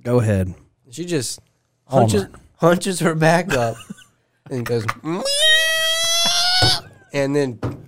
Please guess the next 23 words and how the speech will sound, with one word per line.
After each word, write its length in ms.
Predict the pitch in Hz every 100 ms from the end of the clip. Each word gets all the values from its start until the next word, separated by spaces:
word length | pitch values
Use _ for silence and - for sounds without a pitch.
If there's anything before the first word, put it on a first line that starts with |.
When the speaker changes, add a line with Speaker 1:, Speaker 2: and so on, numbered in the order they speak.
| _
Speaker 2:
just 200 | 151 127
blows 520 | 110 139 147 185 196
blood 460 | 139 110 135 151 127
out 120 | 123
of 100 | 117
her 100 | 120
ass 560 | 113 123 113 104 - - _ _
<laughs> 260 | - _ -
all 280 | - - 170
over 200 | 175 147
the 100 | 131
carpet. 520 | 143 131 113 - - _ - - - 508 494 - - - - - 466 679
And 100 | 143
not 160 | 165 175
only 220 | 214 226
did 100 | 202
I 40 | 190
have 80 | 165
to 80 |
clean 260 | - 196 214
that 180 | 196 165
shit 220 | - 180
up, 320 | 240 190 -